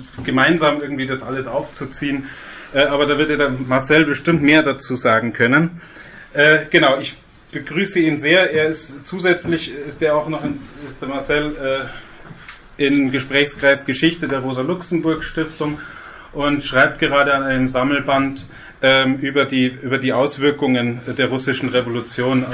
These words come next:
im internationalen Kontext, der zweitausendachtzehn erscheinen wird. Äh, ist da grad, ist, wird den herausgeben, kann aber selber noch was dazu sagen. Ich übergebe dir mal das Wort. Vielen Dank. Wir werden ungefähr, wird ungefähr dreißig bis vierzig Minuten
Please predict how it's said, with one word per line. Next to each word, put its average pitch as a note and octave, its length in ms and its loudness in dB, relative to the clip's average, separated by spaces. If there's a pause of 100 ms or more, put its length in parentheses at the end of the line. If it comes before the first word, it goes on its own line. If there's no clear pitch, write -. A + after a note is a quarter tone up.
(220)
im C3+ 160 -4
internationalen A#2+ 760 -2
Kontext, B2+ 580 -4
der B2 240 2
zweitausendachtzehn B2+ 880 -2
erscheinen C3 540 0
wird. D#3 260 0 (680)
Äh, B2+ 260 4 (260)
ist - 160 -12
da B2+ 80 2
grad, B2+ 340 -4
ist, B2+ 160 -12
wird B2+ 180 -8
den B2 120 -6
herausgeben, C3+ 720 -4 (240)
kann A#2+ 160 -2
aber A2 200 0
selber A#2 340 0 (240)
noch A2 180 -6
was A2 320 -6 (140)
dazu A2+ 300 -6
sagen. G#2+ 500 0 (260)
Ich - 80 -16
übergebe A#2+ 380 -6
dir A#2+ 180 -4
mal A2 160 -4
das G#2+ 220 -8
Wort. D3 200 -2
Vielen B2 300 -4
Dank. C3+ 240 0
Wir B2+ 80 -4
werden B2+ 180 2
ungefähr, C3 480 0 (120)
wird C3+ 160 -10
ungefähr C3 260 -4
dreißig C3 400 -2
bis - 140 -10
vierzig C3 360 -4
Minuten A#2+ 280 0